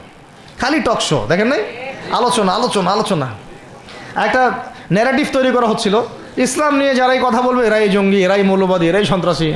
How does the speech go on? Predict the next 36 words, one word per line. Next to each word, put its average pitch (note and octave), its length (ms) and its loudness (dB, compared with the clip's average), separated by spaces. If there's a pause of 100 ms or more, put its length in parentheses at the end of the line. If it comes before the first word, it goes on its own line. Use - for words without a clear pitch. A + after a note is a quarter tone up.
(1000)
হ্যাঁ, A3 220 2 (680)
তো - 80 -8
কীভাবে D#4 340 2
মানুষের C4+ 300 0
ব্রেইন A#3+ 240 2
ওয়াশ B3+ 160 2
করা A3 140 2
হয়েছে? F#3 160 0
আমি C#4 200 2 (540)
আসলে C#4+ 240 0
অবাক B3+ 220 2
হয়ে C4+ 200 2
গেছি F3 200 2 (160)
এই F#3 160 2
ঘটনাটাতে, F3+ 460 2 (320)
জুলাইয়ের G#3 360 2
ঘটনায়, D3+ 360 2 (420)
যে, D#3 100 2
যে D#3+ 260 2 (260)
যুব A3 240 2
সমাজকে B3 640 0
ধ্বংস F#3 360 0
করার A#3 340 0
জন্য G3+ 180 2 (140)
তারা G3 140 0 (120)
বিশ B3 200 2
বছর B3 320 0
ঢেলে G3+ 160 0
দিছে, C#3+ 260 -2 (960)
ওই D4 220 2
যুব D4 240 2
সমাজই C4+ 420 0
তাদেরকে A#3+ 280 0
পিটাই C#4+ 320 2
বের A3+ 180 0
করছে। - 180 -4